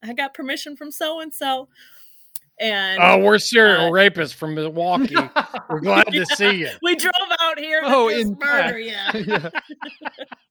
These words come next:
Speaker 1: But they thought someone was getting killed out there. They're like, "We just wanna make sure no one was getting killed out
Speaker 3: What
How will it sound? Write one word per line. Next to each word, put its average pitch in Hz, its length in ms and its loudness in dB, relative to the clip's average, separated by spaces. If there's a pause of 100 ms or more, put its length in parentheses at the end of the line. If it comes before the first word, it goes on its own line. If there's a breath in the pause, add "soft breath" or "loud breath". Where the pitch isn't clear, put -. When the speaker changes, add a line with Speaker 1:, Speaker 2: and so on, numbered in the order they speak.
(340 loud breath)
Speaker 1:
But 339 200 -6
they 359 180 -6
thought 349 360 -4
someone 370 380 -12
was 285 180 -12
getting 277 280 -10
killed 330 360 -10
out 226 240 -8
there. 202 200 -10
They're 208 120 -12
like, 247 160 -10
"We 359 140 -10
just 466 180 -12
wanna 381 220 -14
make 277 200 -12
sure 269 200 -8
no 262 160 -10
one 254 100 -10
was 233 160 -12
getting 214 240 -10
killed 208 340 -12
out 196 180 -12
Speaker 3:
What - 120 -10